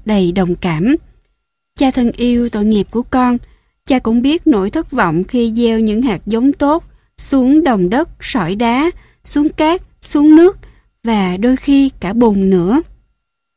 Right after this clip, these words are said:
Khi biết rằng nếu có hạt nào nảy mầm,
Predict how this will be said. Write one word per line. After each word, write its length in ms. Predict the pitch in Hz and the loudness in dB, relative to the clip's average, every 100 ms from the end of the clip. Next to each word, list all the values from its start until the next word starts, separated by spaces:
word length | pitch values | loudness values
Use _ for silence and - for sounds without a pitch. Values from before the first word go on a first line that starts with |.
| _ _ _ _ _ _ _ _ _ - | _ _ _ _ _ _ _ _ _ -2
Khi 140 | 262 | 0
biết 180 | 226 277 | 0 -2
rằng 440 | 240 226 190 175 | -2 0 2 0
nếu 120 | 202 262 | 0 -2
có 100 | 302 | -4
hạt 320 | 294 208 - | -2 -4 -2
nào 220 | 208 190 | -2 0
nảy 240 | 190 170 | -2 0
mầm, 300 | 220 262 220 | 2 2 2